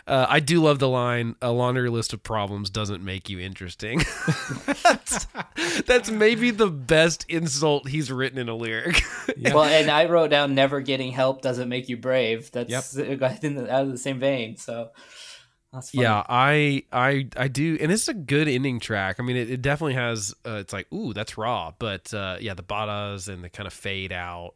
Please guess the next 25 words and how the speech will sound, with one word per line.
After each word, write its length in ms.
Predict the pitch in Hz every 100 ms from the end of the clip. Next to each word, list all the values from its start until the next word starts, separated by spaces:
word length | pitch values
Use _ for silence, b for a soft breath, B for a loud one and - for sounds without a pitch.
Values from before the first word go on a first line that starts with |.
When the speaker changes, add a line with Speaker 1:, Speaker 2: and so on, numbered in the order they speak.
| -
Speaker 1:
and, 400 | 92 90 85 82
um, 540 | 85 78 - - 87 - _ _ _ _ _ _ -
into 180 | 123 101
kind 160 | 101 98
of 120 | 90
chaos 580 | - 104 101 95 92 -
at 80 | 98
the 100 | 95
end 120 | 92
of 40 |
the 60 | 92
track, 520 | - 98 92 92 - b b b b b b -
uh, 180 | 104 -
is 160 | 107
pretty 200 | - 208 -
cool. 480 | 131 135 - - -
Um, 240 | 107 95 185
but 360 | 170 104 - _ _ _ _ _ _ _
production-wise, 1040 | - 101 101 - 90 80 73 71 76 - - _ _ _ _ _ -
that 280 | 107 104 -
v-, 260 | 101 98 110 117
delay 400 | 123 98 107 104
on 120 | 104 92
the 60 |
vocal 640 | 85 95 90 - 98 -